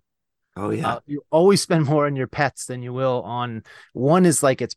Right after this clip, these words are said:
Speaker 2: practical, and the other is your hobby. And I think it seems when you have a community, people are willing to spend more and more freely on their hobby 'cause they're doing it 'cause they want to, instead of 'cause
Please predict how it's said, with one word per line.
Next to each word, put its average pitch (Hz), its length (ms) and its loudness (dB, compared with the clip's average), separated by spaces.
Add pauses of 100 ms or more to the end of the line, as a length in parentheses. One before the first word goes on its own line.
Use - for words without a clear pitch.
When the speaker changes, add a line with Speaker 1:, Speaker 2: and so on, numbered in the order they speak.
Speaker 2:
practical, 120 720 -2
and 117 160 -10
the 120 100 -2
other 127 220 0
is 113 160 -6
your 104 80 -8
hobby. 123 440 2
And 101 80 -2
I 98 80 -4
think 113 280 -12 (420)
it 113 160 -4
seems 156 300 2
when 131 120 6
you 127 100 0
have 127 180 0
a 123 60 0
community, 127 680 0 (380)
people 151 220 0
are 135 80 2
willing 147 320 0
to 123 60 -6
spend 139 380 -4
more 117 540 -6
and 113 140 -10
more 117 180 -6
freely 131 640 2 (260)
on 127 140 -2
their 117 80 -4
hobby 147 400 2
'cause 113 180 -8
they're 113 120 -6
doing 156 420 2
it 143 160 -2
'cause 117 160 -6
they 104 120 -6
want 117 400 0
to, 98 220 -6
instead 98 320 0
of 117 120 -2
'cause - 340 -4